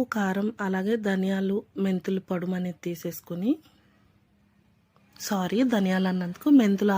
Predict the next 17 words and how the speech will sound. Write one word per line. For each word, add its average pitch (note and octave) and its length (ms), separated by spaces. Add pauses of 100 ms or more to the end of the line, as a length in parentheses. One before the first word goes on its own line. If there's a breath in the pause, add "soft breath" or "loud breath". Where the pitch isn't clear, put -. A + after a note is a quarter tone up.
ఆవు F#3 200
పొడుము F#3 280
అనేది F#3 240
తీసేసుకుని, F3+ 560 (720 loud breath)
ఇప్పుడు A3+ 220 (140)
రెండు A3 300 (760 loud breath)
టీ A3+ 100 (100)
గ్లాసుడు G#3 460
కారం, G3 300 (280)
ఒక - 180
టీ A3+ 80 (120)
గ్లాసుడు G#3+ 400 (120)
ఉప్పు, - 260 (720)
అలాగే G#3+ 280 (100)
మనం A#3+ 220 (580)
పౌడర్ G#3+ 320
చేసి A3 180